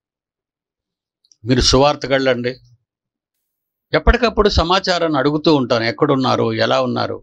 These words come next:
ఏం జరుగుతుంది, ఏం మాట్లాడారు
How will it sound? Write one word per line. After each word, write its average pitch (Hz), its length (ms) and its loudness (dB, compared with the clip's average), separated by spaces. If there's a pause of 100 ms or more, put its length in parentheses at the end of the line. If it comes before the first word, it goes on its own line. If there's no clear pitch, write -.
(720)
ఏం 127 240 2
జరుగుతుంది, 117 580 -2 (1300)
ఏం 143 200 2
మాట్లాడారు 120 580 -2